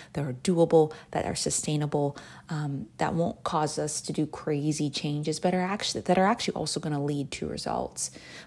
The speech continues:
Then also, how do we focus on particularly, um,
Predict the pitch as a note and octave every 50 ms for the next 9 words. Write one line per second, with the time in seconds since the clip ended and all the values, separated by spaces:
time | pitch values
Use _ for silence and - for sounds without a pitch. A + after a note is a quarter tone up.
0 | - - G3+ G#3 - - C4+ F4 G4+ - - - E3+ - E3+ E3+ F3 E3+ F3 E3+
1 | E3 - - E3+ E3+ E3 - E3+ D#3+ - - - D#3+ D3+ D3 D3 D3 D3 D3 -
2 | - - - - - F3+ - - E3+ - - D#3+ D#3+ D#3 D#3 - - - D3+ D3+
3 | -